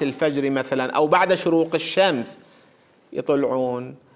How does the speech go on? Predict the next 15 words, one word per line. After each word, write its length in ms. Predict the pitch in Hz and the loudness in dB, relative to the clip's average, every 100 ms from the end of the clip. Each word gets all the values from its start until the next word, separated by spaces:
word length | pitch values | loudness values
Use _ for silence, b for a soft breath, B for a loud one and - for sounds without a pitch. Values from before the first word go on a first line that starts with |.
| b _ _ | b _ _
الآن 520 | 135 139 - 151 208 180 | 0 2 2 2 2 0
التنقل 760 | 151 - 147 147 - 147 139 | -2 -4 -2 -2 -2 -2 0
من 180 | 143 143 | 0 -2
السكن 540 | 143 - 147 143 139 | -2 -2 -2 -2 -2
إلى 240 | 139 135 139 | 0 2 2
المسجد 500 | 139 139 139 139 139 | 2 -2 -2 -2 -2
الحرام 460 | 139 139 156 190 | -2 0 2 2
راح 280 | 185 185 185 | 4 2 2
يركبون 520 | 190 190 170 208 196 | -2 -2 -2 0 2
باص، 480 | 175 226 180 156 - - _ _ | 4 6 4 0 -8 -20 _ _
هذا 200 | 135 139 | -2 2
يجوز 500 | 147 151 147 208 220 | 4 2 2 -2 0
أو 160 | 135 156 | 2 4
لا 180 | 143 135 | 4 4
يجوز؟ 560 | 131 123 123 117 113 | 2 0 -2 -2 -4